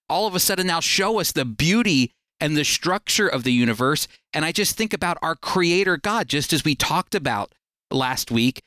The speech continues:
that holds everything together by his sovereignty, by his grace. And if you didn't get a chance to listen to last week's program, then please be sure to visit F O I radio dot O R G to get caught up on this series.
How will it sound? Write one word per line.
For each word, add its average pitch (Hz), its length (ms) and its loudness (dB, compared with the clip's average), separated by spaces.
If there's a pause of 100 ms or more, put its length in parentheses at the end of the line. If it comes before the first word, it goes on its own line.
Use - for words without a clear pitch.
(120)
that 151 120 -2
holds 180 420 -2
everything 190 640 -2
together 131 760 0 (380)
by 143 240 -2
his 147 220 2
sovereignty, 156 760 2
by 120 340 -2
his 107 340 0
grace. 117 640 0 (360)
And 151 140 0
if 147 100 -4
you 175 60 0
didn't 233 220 0
get 175 100 0
a 131 60 -2
chance 143 260 -2
to 135 120 0
listen 135 260 0
to 131 80 0
last 127 280 -2
week's 113 180 0
program, 120 500 -2
then 139 180 0
please 196 400 0
be 175 100 0
sure 160 200 0
to 135 80 -2
visit 131 340 -2
F 139 180 -6
O 127 120 0
I 127 80 0
radio 120 480 2
dot 107 260 -2
O 117 160 0
R 107 140 0
G 151 200 0
to 120 80 0
get 110 220 -4
caught 175 300 -2
up 185 180 -2
on 123 140 0
this 113 160 2
series. 110 480 2